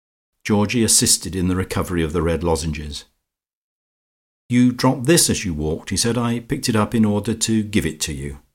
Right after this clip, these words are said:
"Ah, that is kind. And did you see what it was?" "I couldn't help seeing the outside," said Georgie.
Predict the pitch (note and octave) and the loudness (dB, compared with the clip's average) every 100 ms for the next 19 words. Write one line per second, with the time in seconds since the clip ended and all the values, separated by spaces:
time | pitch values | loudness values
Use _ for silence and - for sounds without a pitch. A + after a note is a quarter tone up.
0 | _ _ _ _ _ _ _ _ - E3 | _ _ _ _ _ _ _ _ -6 -2
1 | F#2+ D2+ A2 A#2+ A#2 - E2 D#2+ D#2+ G#2 | 0 0 -2 0 0 0 -4 -4 -4 -2
2 | A#2 A#2 G2 A2 C3+ D3 C3+ B2 - C3 | 0 0 0 0 0 2 0 0 0 2
3 | B2+ C3 A#2+ C3+ E3+ - - _ _ _ | 0 -2 0 0 -2 -6 -12 _ _ _
4 | _ _ _ _ _ _ - A2 A2 - | _ _ _ _ _ _ -4 -2 -2 -2
5 | D3+ B2+ D3 D3 - A#2 A2+ G#2+ A2 - | -2 2 2 2 2 4 6 6 2 2
6 | - D#2+ D2 C#2+ - - D2+ E2 D#2 D#2 | 0 0 -2 -4 -4 -4 -4 -6 -6 -6
7 | G2 | -8